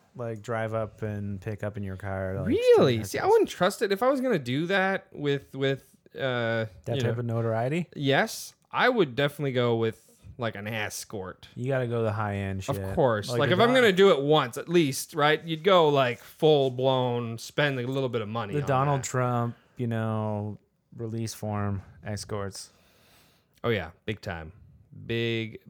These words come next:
Speaker 2: biggity time.
Speaker 1: Is she going home now?
Speaker 2: I don't know. I missed something.
Speaker 1: Or is that part of her, uh, her thing?
Speaker 2: That must be nice,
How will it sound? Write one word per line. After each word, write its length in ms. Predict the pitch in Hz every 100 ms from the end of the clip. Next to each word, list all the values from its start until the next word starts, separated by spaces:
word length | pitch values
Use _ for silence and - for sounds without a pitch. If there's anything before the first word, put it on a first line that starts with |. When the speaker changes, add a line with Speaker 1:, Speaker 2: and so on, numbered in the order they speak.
| 113
Speaker 2:
biggity 300 | 127 120 110
time. 540 | 113 104 98 92 90 85 - - - _ _ _ _ _ _ _
Speaker 1:
Is 60 | -
she 100 | 117
going 260 | 135 110
home 280 | 87 98 127
now? 240 | 170 214 208 _ _ _ _
Speaker 2:
I 80 | -
don't 80 | 113
know. 80 | 98
I 60 |
missed 220 | 98 95 -
something. 480 | 92 92 95 92 95 - - _ _ _ _ - _ _ -
Speaker 1:
Or 100 | 110
is 100 | 98
that 220 | 101 98
part 160 | - 95
of 80 | 92
her, 300 | 92 90 90
uh, 760 | 90 53 55 57 55 - - 104 _ _ _ _ _ _ _ _ _ _ _ _ _ _ _ _ - _
her 60 | 98
thing? 420 | - 98 98 95 - _ _ _ _ _ _ _ _ _ _ _ _ _ _
Speaker 2:
That 120 | -
must 180 | 120 180
be 80 | 117
nice, 500 | 98 90 87 - -